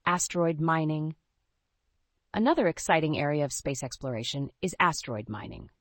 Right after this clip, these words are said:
Asteroids are made of valuable metals and minerals, and they could be a source of raw materials for future space missions. Asteroid mining could also help to reduce our dependence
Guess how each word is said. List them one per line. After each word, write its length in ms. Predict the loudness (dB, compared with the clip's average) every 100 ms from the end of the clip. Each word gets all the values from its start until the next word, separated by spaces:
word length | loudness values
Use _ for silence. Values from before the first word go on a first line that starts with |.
| _ _ _ _ 0
Asteroids 520 | 0 0 0 0 0
are 80 | 2
made 180 | 2 2
of 80 | 0
valuable 480 | 2 4 2 0
metals 460 | 2 2 0 -2 -6
and 200 | -2 0
minerals, 560 | 2 2 0 -2 -8 -10 -2
and 140 | 2
they 80 | 2
could 260 | 0 -4 -2
be 160 | 0
a 60 | 0
source 420 | 0 0 0 0
of 180 | -6 -2
raw 200 | 2 2
materials 580 | 2 -2 -2 0 0 -4
for 180 | -6 -8
future 440 | -8 -8 -6 -6
space 440 | -4 -2 -4 -4
missions. 560 | -6 -6 -6 -10 -16 -20 _ _ _ -2
Asteroid 480 | 0 0 0 2 2
mining 360 | 0 0 0 -2
could 160 | -2 2
also 280 | 2 2 -2
help 300 | 0 -2 -4
to 120 | -6
reduce 360 | -2 0 0
our 100 | -2
dependence 640 | -4 -4 -2 0 0 -4